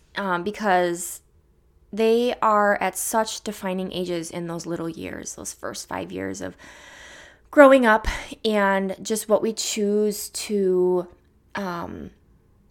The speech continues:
let them, let them do, and how we engage with them, and how we get them up and moving, and how they learn, um, is just so important. And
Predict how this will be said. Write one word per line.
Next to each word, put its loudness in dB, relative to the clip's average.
let -2
them, -10
let -6
them -10
do, 0
and -4
how -4
we -2
engage -2
with -6
them, 0
and -4
how -10
we -10
get -8
them -6
up -2
and -4
moving, -2
and -4
how -6
they 0
learn, -2
um, -2
is -4
just -4
so -2
important. -6
And -2